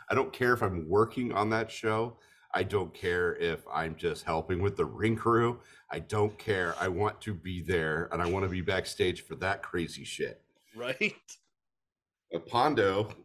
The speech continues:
Speaker 1: like, w-, one of my very first appearances, m-, I think it was my first appearance as Fantastico at a wrestling event.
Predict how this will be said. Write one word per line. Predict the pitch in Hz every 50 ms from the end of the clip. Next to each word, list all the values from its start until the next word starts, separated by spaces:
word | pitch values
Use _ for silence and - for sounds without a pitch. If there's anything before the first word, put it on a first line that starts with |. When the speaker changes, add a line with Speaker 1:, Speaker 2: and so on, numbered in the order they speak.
| _ -
Speaker 1:
like, | 87 85 80 - - - _ _ _ _ _ _ _
w-, | 98 90 - 87 82 80
one | 92 107 110
of | 110
my | 107 101
very | 92 76 95 101 110 113 113
first | 117 120 113 - -
appearances, | - - - 113 113 113 113 110 - 82 - 98
m-, | 98 98 95 - -
I | 113
think | 113 131 113
it | 98 87
was | 85 101 113 131 127 110 78
my | 90 90 85
first | 80 - 110 113 113 - - 98
appearance | 85 - - 107 107 104 87 78 78 - -
as | 76 82 82
Fantastico | - - 90 87 85 82 - 90 90 90 - - 78 76 80 80 80 80
at | 78 76
a | 73
wrestling | 80 87 90 80 87 85 78
event. | 71 71 69 67